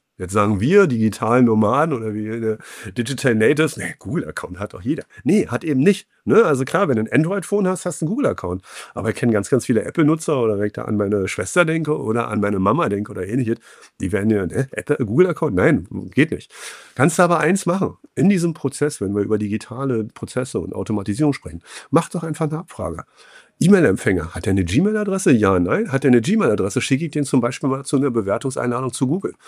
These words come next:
Hat er die nicht? Geht da woanders hin. Im Idealfall zu Proven Expert oder whatever, ne? Ob es Trusted Shops, äh, whatever ist. Aber da kann ich schon mal eine Weiche bauen. Und dann ist ganz wichtig,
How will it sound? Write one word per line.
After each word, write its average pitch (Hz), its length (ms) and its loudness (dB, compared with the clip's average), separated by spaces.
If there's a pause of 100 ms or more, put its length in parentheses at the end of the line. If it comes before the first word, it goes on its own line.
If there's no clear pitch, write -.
(140)
Hat 143 160 0
er 180 80 2
die 165 120 0
nicht? 226 240 -2 (120)
Geht 226 160 2
da 208 120 4
woanders 220 380 4
hin. 87 160 0 (100)
Im 156 140 -2
Idealfall 160 400 0
zu 151 140 -8
Proven 160 260 0
Expert - 320 -2
oder 170 240 4
whatever, 160 640 0
ne? 143 140 4 (400)
Ob 135 160 2
es 143 60 2
Trusted 139 340 -4
Shops, 151 320 -2
äh, 143 320 -2 (720)
whatever 247 480 2
ist. - 160 -10 (380)
Aber 143 160 2
da 147 80 4
kann 147 180 2
ich 139 60 -2
schon 156 100 -2
mal 143 80 6
eine 120 80 2
Weiche 92 280 -4
bauen. 80 260 -10 (480)
Und 107 180 -6
dann 120 120 4
ist 147 120 0
ganz 131 240 0
wichtig, 135 380 -2